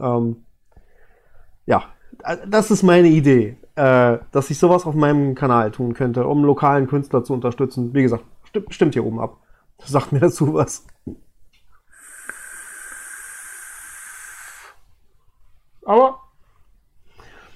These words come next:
genug des Corona-Kacks. Ähm, ich hatte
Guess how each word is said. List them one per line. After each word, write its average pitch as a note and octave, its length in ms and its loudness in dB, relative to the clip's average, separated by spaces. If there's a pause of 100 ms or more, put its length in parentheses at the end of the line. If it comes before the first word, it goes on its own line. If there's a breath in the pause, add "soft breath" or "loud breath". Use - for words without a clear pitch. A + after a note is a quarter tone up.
(260 soft breath)
genug A3 420 2
des A#3 360 2
Corona-Kacks. C3+ 1000 0 (220)
Ähm, A3 580 2 (1400)
ich - 360 -4 (240)
hatte G#3 1200 0